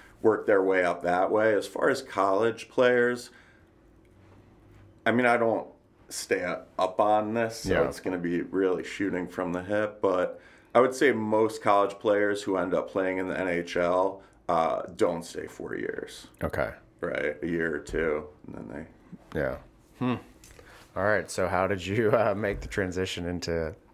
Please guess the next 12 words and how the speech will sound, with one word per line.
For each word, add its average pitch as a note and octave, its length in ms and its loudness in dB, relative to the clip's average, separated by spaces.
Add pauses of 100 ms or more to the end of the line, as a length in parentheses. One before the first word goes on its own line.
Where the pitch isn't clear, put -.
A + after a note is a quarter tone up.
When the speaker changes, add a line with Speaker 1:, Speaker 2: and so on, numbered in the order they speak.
Speaker 2:
the F2 80 -4
hospitality E2+ 720 -2
world? D#2 340 -6 (1040)
Speaker 1:
Um, F2+ 640 0 (1300)
so A2 640 4 (640)
picking A#2 360 2
up, G#2 280 2
uh, F2 500 2 (800)
f-, - 240 -20 (120)
from G#2 300 0
when F#2+ 160 0
I E2+ 320 0